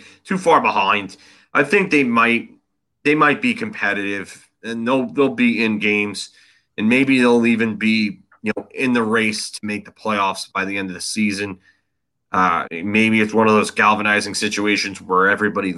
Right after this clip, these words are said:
overlooks them and they just outwork people. But, um, ultimately, I, I, I just think they, they, there's not enough talent there. Um, their goaltending situation is all right.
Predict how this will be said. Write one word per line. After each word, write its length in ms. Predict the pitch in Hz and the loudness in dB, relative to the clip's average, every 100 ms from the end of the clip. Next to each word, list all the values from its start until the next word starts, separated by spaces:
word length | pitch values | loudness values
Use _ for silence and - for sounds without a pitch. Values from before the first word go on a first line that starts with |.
| - | -6
overlooks 600 | 107 101 98 98 113 - | -2 0 2 2 2 2
them 340 | 123 117 110 107 _ _ _ - | 0 2 0 -8 _ _ _ -8
and 160 | 92 95 | -4 -2
they 120 | 101 | -2
just 240 | 98 - | -2 -2
outwork 540 | 101 98 98 104 107 - | -2 -2 2 0 0 -2
people. 460 | 107 107 101 95 _ _ - | 0 2 0 0 _ _ -2
But, 400 | 95 92 87 82 | 0 2 2 0
um, 340 | 80 82 80 _ _ _ _ _ | -2 -6 -16 _ _ _ _ _
ultimately, 600 | 104 104 110 98 92 90 | -4 -2 -2 -2 0 -2
I, 160 | 87 87 | -2 -4
I, 380 | 82 87 73 85 | -4 -8 -6 -8
I 60 | |
just 280 | 80 85 - | -8 -10 -6
think 220 | 82 78 | -6 -4
they, 180 | 85 82 | -2 -2
they, 240 | 73 92 87 | -2 -2 -2
there's 280 | 73 90 85 | -2 -4 -2
not 180 | 82 | -4
enough 240 | 82 78 - | -4 -10 -10
talent 420 | 85 82 80 71 | -12 -10 -10 -4
there. 320 | 85 82 80 - _ _ _ _ | 0 0 0 -6 _ _ _ _
Um, 140 | 90 92 | 0 2
their 120 | 101 | 4
goaltending 440 | 139 139 147 131 | 4 6 4 2
situation 600 | 113 120 120 117 110 110 | 2 0 4 4 2 0
is 100 | 104 | 0
all 160 | 104 98 | 0 0
right. 420 | 90 101 107 107 | 2 0 0 -4